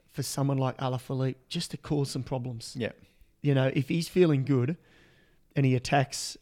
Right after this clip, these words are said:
Speaker 1: he attacks Pogacar, he attacks, or, or, or even, you know, Wout van Aert, or just a f-, there's a few other guys here that could cause some, um,
Speaker 2: And the thing with
Speaker 1: some,
Speaker 2: Alaphilippe
Speaker 1: it could annoy
Speaker 2: Yeah.
Speaker 1: Pogacar,
Speaker 2: And the
Speaker 1: sorry.
Speaker 2: thing with Alaphilippe, uh, we all say,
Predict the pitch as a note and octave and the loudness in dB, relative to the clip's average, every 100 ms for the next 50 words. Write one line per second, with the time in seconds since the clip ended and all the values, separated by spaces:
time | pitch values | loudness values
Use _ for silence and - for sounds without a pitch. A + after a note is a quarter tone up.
0 | _ _ C3+ B2+ D#3+ C#3 - - C3 B2+ | _ _ -2 0 0 0 -2 -2 2 4
1 | B2+ - C3+ B2 B2 - C3+ - - - | 2 2 0 0 -2 0 -2 -2 -8 -4
2 | B2+ C3 D#3 - E3+ D#3+ E3 F3 F3 D3 | -4 4 4 8 8 8 8 8 6 0
3 | - D#3+ D3 C#3 D3 D3 C#3+ C#3 C#3 C#3+ | 0 4 4 6 4 4 2 4 2 2
4 | D3+ C#3 B2 - - - - - _ _ | 2 0 0 -10 -20 -20 -20 -20 _ _
5 | F#3 C4 - _ _ F3 D#3+ - G3+ A3 | 2 2 -2 _ _ 6 6 4 6 8
6 | E3 D3+ C#3+ C#3 D3+ C3 B2 - _ _ | 8 8 8 6 2 0 -4 -10 _ _
7 | _ _ _ _ - D3+ - D3+ C#3+ C3+ | _ _ _ _ -6 -6 -2 0 2 0
8 | C#3 B2+ B2 - - C3 B2+ B2 D#3+ D#3 | -2 -2 -6 -12 -6 -4 -2 2 4 4
9 | A3 G3+ D3 C3+ C3+ D#3+ C#3+ E3 D#3+ F#3+ | 4 4 6 6 6 6 6 4 4 4
10 | D3+ D3+ D3+ C#3 B2 B2+ D3 C3 A#2+ - | 6 6 6 6 4 4 6 6 2 -2
11 | B2 - D3 D#3+ G#3+ F#3 C#3+ C3 C3 D3 | -6 -2 2 4 6 8 8 6 4 0
12 | C3 - - A#2 A2+ B2 C3+ D3+ C3+ C#3+ | 0 -2 -4 0 0 4 6 6 4 2
13 | B2+ B2 | 4 2